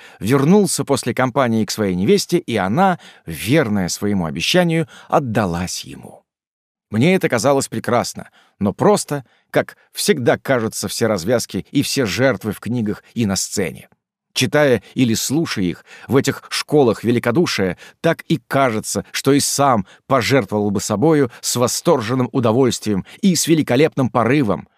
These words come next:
Но на следующий день, когда бедный приятель просит взаймы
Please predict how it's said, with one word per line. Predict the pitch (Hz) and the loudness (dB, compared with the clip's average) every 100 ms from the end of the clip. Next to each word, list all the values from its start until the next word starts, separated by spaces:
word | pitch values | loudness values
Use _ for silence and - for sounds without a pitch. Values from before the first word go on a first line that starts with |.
| _ _ | _ _
Но | 135 | 0
на | 131 | 0
следующий | 117 131 104 - 92 | 0 0 -2 -2 0
день, | 131 160 110 - _ _ | 2 4 2 -6 _ _
когда | 113 110 113 | -4 0 2
бедный | 98 147 123 131 | 2 2 2 0
приятель | 110 113 131 - 95 | 2 2 2 0 -4
просит | 120 117 107 | -2 -2 -2
взаймы | 92 117 139 110 | 0 0 0 -2